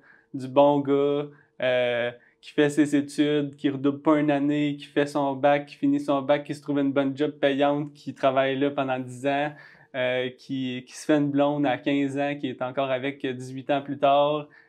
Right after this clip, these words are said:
qui, qui s'achète un chien, une maison, deux enfants. Tu comprends, là, c'est vraiment le stéréotype parfait, là. Mais malgré ça, moi, j'étais pas, je me sentais pas assez, tu sais, tu comprends ?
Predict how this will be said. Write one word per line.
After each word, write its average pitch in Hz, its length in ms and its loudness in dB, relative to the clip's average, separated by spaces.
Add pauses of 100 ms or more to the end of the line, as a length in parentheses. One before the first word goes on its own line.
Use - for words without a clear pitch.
(160)
qui, - 120 -20 (340)
qui - 60 -20
s'achète 143 400 -2
un 139 120 0
chien, 143 240 0
une 139 100 0
maison, 135 440 -2
deux 131 240 -4
enfants. 135 420 -2 (200)
Tu - 120 -2
comprends, 147 240 8
là, 180 160 6
c'est 165 160 6
vraiment 165 640 8 (460)
le 160 180 6
stéréotype 165 800 4
parfait, 151 460 4
là. 127 160 -4 (360)
Mais 143 160 4
malgré 151 480 4
ça, 156 320 0
moi, 151 200 2
j'étais 139 240 -2
pas, 156 420 0 (720)
je 143 140 -6
me 143 100 4
sentais 143 280 4
pas 180 180 0
assez, 147 440 0 (140)
tu 147 80 -2
sais, 143 60 -4
tu 143 100 -14
comprends ? 151 360 -2